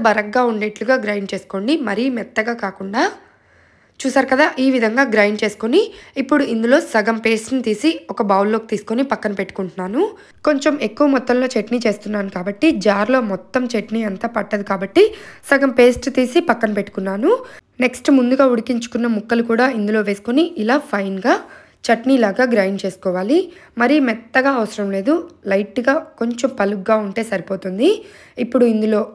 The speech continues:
ముందుగా గ్రైండ్ చేసుకున్న ఈ పేస్ట్ కూడా వేసుకొని మొత్తం బాగా కలిసేంత వరకు కలుపుకోండి. ఒకవేళ పేస్ట్ మీకు మిగిలితే ఒక బాక్స్లో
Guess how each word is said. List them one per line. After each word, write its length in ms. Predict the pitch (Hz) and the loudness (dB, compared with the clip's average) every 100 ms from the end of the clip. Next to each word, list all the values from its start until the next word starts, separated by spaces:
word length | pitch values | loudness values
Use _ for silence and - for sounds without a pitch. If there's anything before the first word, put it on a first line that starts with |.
| - _ 226 | -20 _ -2
ముందుగా 260 | 240 254 247 | 0 2 0
గ్రైండ్ 240 | 220 214 208 | 0 -2 -4
చేసుకున్న 300 | 220 240 233 233 214 | -4 -2 -2 -4 -8
ఈ 20 | 196 | -2
పేస్ట్ 260 | 202 202 - | -2 -2 -2
కూడా 160 | 220 208 | 0 2
వేసుకొని 340 | 196 190 240 320 240 | 0 -4 2 2 2
మొత్తం 320 | - - 240 220 | -4 -4 -2 -2
బాగా 240 | 175 180 240 | -2 -4 -2
కలిసేంత 360 | 202 175 190 190 | -2 -2 -6 -6
వరకు 200 | 180 - 233 | -8 -6 -4
కలుపుకోండి. 540 | 196 175 - 180 196 339 - - _ _ _ - - 254 | -4 -6 -6 -4 2 0 0 -10 _ _ _ -20 -6 0
ఒకవేళ 320 | 247 254 262 269 | 4 6 4 4
పేస్ట్ 300 | 233 240 240 262 | 4 4 2 0
మీకు 180 | 240 240 208 | 0 0 -2
మిగిలితే 380 | 190 220 226 381 480 - - - | 0 0 2 2 0 -14 -14 -8
ఒక 100 | 240 220 | -2 2
బాక్స్లో 400 | 202 202 - 262 | 2 0 0 2